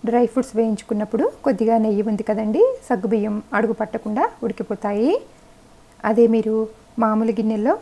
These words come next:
డైరెక్ట్గా సగ్గుబియ్యం వేసి ఉడికించేటప్పుడు అయితే కనుక ఒక చుక్క నెయ్యి వేయండి, అడుగు పట్టకుండా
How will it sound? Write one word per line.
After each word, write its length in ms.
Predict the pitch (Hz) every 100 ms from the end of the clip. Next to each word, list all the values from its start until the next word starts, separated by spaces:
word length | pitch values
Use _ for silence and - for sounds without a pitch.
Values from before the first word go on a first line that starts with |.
| -
డైరెక్ట్గా 440 | 220 220 220 202 240
సగ్గుబియ్యం 400 | 214 180 208 226 208
వేసి 140 | - 208
ఉడికించేటప్పుడు 600 | 202 220 220 214 190 202
అయితే 160 | 202 202
కనుక 220 | 202 196 330 494 - -
ఒక 80 | -
చుక్క 260 | - - 359 -
నెయ్యి 200 | 226 220 214
వేయండి, 380 | 202 196 196 370 571 - - - -
అడుగు 180 | 233 226
పట్టకుండా 400 | 214 214 214 208